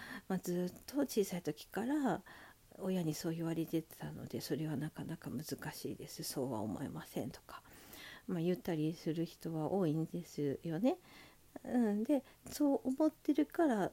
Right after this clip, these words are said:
あ、そうなってるだけなんですよね、これも。だったら、自分で、えーっと、その望んでいる姿、どんな自分でいたいのかっていうものが描けてるなら、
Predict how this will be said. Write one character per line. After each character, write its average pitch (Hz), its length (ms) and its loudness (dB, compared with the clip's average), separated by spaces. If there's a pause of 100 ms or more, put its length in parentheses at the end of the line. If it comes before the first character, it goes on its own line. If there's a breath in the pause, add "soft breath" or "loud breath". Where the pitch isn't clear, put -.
あ、 180 60 0
そ 170 160 0
う - 20 4
な 160 100 4
っ - 40 2
て - 120 -2
る 131 100 -2
だ 139 140 -4
け - 140 0
な 127 160 -4
ん 117 60 -4
で 98 100 -4
す - 100 -8
よ - 80 -2
ね、 247 120 2
こ - 160 -4
れ 139 120 2
も。 151 160 -2 (580 loud breath)
だ 269 120 4
っ 277 60 0
た 202 200 -2
ら、 240 260 2 (360)
自 208 200 2
分 233 440 6
で、 254 480 4
え 160 500 -2
ー - 40 -6
っ - 80 -20
と、 165 80 -6
そ - 160 -4
の 156 120 0
望 165 460 0
ん 170 60 0
で 175 80 -2
い 170 120 0
る 165 120 -2
姿、 202 640 -2 (380 loud breath)
ど 208 200 2
ん 220 80 4
な 185 80 4
自 170 180 -2
分 156 240 0
で 156 100 0
い 120 60 2
た - 180 -4
い 190 100 2
の 165 120 0
か - 160 0
っ 214 40 0
て - 180 -6
い 170 60 2
う 170 60 -2
も 180 140 0
の 180 140 0
が 208 280 0 (300 loud breath)
描 285 340 2
け 233 120 6
て - 180 0
る 156 140 0
な 151 180 -2
ら、 220 280 2